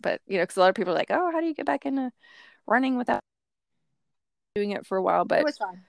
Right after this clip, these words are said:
Speaker 1: I just
Speaker 2: Yeah.
Speaker 1: kind of,
Speaker 2: It was totally
Speaker 1: yeah.
Speaker 2: fine.
Speaker 1: It was,
Speaker 2: Yeah.
Speaker 1: like, not a big
Speaker 2: Did
Speaker 1: deal,
Speaker 2: you run
Speaker 1: so,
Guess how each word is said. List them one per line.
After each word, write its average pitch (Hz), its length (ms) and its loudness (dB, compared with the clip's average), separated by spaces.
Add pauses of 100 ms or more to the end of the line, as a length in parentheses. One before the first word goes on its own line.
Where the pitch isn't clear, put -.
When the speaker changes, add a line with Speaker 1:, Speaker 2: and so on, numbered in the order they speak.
(200)
Speaker 1:
I 220 80 -4
just 262 140 -4
Speaker 2:
Yeah. 247 80 -4
Speaker 1:
kind 254 120 0
of, 240 160 -2 (260)
Speaker 2:
It 220 60 -20
was - 80 -20
totally 226 180 0
Speaker 1:
yeah. 220 220 8
Speaker 2:
fine. 196 80 -12 (420)
Speaker 1:
It - 40 -10
was, 240 220 -18
Speaker 2:
Yeah. 214 180 -2
Speaker 1:
like, - 80 -14
not 196 140 -10
a 190 40 -8
big 190 140 -8
Speaker 2:
Did 330 80 -4
Speaker 1:
deal, 359 120 0
Speaker 2:
you 523 200 0
run 381 260 -2
Speaker 1:
so, - 0 -